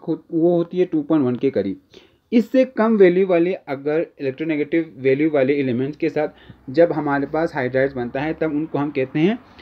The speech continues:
ionic हाइड्राइड्स। For example, आपके पास lithium hydride है,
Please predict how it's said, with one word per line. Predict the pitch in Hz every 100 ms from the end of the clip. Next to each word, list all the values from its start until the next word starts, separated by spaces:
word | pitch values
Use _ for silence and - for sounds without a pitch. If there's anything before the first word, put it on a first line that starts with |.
| - -
ionic | 196 185 131
हाइड्राइड्स। | 123 110 117 -
For | 226 240
example, | 202 214 220 226
आपके | 147 165 185
पास | 202 180
lithium | 151 147 190 160
hydride | 131 135 156
है, | 135